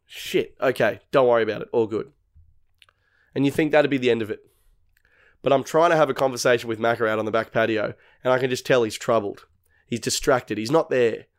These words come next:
He's not on the patio with me, talking about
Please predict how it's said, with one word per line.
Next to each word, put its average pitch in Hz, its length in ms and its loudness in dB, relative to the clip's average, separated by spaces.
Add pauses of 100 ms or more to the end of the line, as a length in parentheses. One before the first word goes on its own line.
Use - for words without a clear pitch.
(160)
He's 147 140 -4
not 180 120 4
on 180 140 4
the 180 60 -2
patio 117 380 2
with 107 140 -6
me, 107 280 -8 (1040)
talking 127 300 0
about 107 400 -2